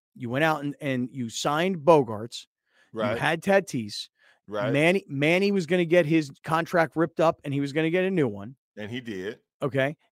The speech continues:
Speaker 1: And, and they were making, and they were making all these moves, right? And they spent more money than ever before. And there was a, a belief last year that this team was gonna do something great,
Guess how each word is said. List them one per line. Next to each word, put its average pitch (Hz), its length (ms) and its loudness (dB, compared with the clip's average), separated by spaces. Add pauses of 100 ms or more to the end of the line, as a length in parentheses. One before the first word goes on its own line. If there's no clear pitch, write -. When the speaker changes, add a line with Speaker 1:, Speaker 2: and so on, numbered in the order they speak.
(140)
Speaker 1:
And, 160 360 0
and 156 180 -4
they 156 80 4
were 156 140 2
making, 151 280 -2
and 160 140 -6
they 151 80 4
were 147 120 0
making 143 300 -2
all 165 240 4
these 202 240 -2
moves, 160 520 2 (220)
right? 147 280 -4 (640)
And 156 300 0
they 156 120 4
spent 143 340 -2
more 156 300 0
money 196 300 2
than 180 140 0
ever 180 200 2
before. 170 560 0 (460)
And 156 160 -2
there 175 140 4
was 170 200 0
a, 156 300 4
a 147 80 -4
belief 147 840 -4 (140)
last 139 420 -4
year 120 340 -6 (480)
that 139 240 -2
this 180 260 4
team 151 580 -4
was 135 180 -4
gonna 151 160 0
do 139 160 -4
something 131 400 -2
great, 110 260 -8